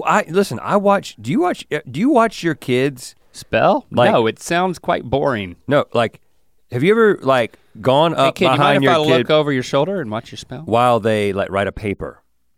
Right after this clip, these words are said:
Speaker 2: I've read their papers, yeah,
Speaker 1: You've
Speaker 2: yeah.
Speaker 1: never been with them when they were in the process of writing a paper? Now listen, I can relate to this because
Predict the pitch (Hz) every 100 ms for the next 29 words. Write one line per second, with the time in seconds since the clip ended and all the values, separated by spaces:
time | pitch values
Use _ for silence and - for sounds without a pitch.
0 | _ - 180 170 107 156 233 117 - 104
1 | - 185 147 131 247 - 127 139 135 151
2 | 170 170 160 - _ - 90 107 131 131
3 | 123 123 117 107 107 107 107 101 - 107
4 | 120 107 104 110 107 120 127 127 107 143
5 | 202 - _ _ _ _ _ _ _ _
6 | _ - 160 208 147 131 175 - 123 101
7 | 92 - 110 95 110 104 92